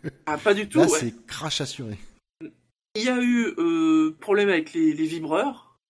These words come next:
Speaker 2: hein, qui se décollaient.
Speaker 1: Qui entaillent les pneus.
Speaker 2: Et qui entaillaient les pneus. Apparemment, vendredi, euh, tous les trains de pneus ont eu des entailles.
Speaker 1: Alors, apparemment, j'ai lu quelque part que ça aurait été dû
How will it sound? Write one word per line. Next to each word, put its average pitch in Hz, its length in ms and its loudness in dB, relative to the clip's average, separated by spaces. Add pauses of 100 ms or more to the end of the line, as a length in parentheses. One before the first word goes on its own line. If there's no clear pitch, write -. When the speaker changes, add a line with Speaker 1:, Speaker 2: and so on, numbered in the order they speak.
(100)
Speaker 2:
hein, 170 280 -14 (100)
qui 180 120 -12
se - 160 -6
décollaient. 165 520 -4 (380)
Speaker 1:
Qui 117 100 -2
entaillent 110 280 2
les 110 100 -2
pneus. 175 240 -4 (460)
Speaker 2:
Et 196 80 2
qui 180 160 -2
entaillaient 165 320 0
les 175 80 2
pneus. 170 220 -6
Apparemment, 156 320 -6
vendredi, 165 560 -6
euh, 147 160 -2 (100)
tous 214 120 -16
les 202 160 -4
trains 185 180 -10
de 175 80 -4
pneus 208 540 -6
ont 175 160 -6
eu 226 40 -8
des 165 200 0
entailles. 160 400 -8 (380)
Speaker 1:
Alors, 107 220 -4
apparemment, 160 400 0
j'ai 151 160 -4
lu 151 120 -6
quelque 143 240 -6
part 180 220 -6
que 147 100 -10
ça - 140 -8
aurait 131 120 -4
été 131 200 -12
dû 143 420 -8